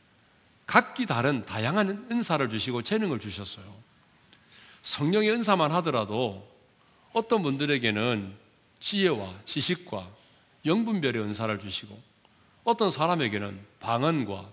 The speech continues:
통변과 예언의 은사를 주시고, 어떤 사람에게는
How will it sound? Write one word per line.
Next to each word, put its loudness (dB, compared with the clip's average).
통변과 -4
예언의 2
은사를 0
주시고, -12
어떤 0
사람에게는 0